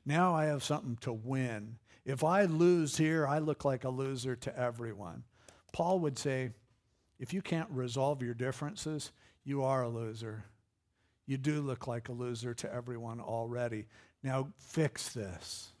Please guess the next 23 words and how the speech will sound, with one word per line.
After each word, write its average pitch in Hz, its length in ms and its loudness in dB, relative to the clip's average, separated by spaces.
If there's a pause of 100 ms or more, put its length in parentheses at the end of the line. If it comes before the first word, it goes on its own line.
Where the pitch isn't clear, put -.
(500)
Look 202 220 2
for 196 180 2
a 160 60 6
wise 151 400 4
person - 420 -4
if 131 160 -6
you 131 80 -2
need 143 360 -2
to, 131 180 0 (320)
but 156 220 0
don't 185 340 4
escalate 139 720 0
it. - 160 -6
Don't 220 280 2 (240)
make 175 360 4
it 180 80 6
a 143 80 -2
greater 160 580 0
problem. 151 640 4 (220)
It's 170 220 -2
not 190 320 2
worth 151 400 0
it. 110 300 -8